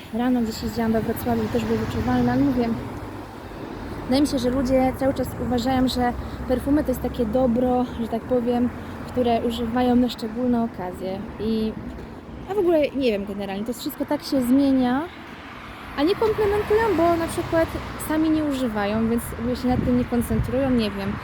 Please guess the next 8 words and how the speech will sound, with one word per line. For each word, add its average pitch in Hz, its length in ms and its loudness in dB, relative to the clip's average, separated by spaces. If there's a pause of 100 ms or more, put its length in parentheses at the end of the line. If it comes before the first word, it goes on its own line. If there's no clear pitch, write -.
(160)
albo 220 140 4
uważają, 247 480 2
że 226 340 2 (600)
nie 233 60 0
wiem, 190 260 -4 (1400)
że 254 120 8
nie 285 180 8
wypada. 311 640 0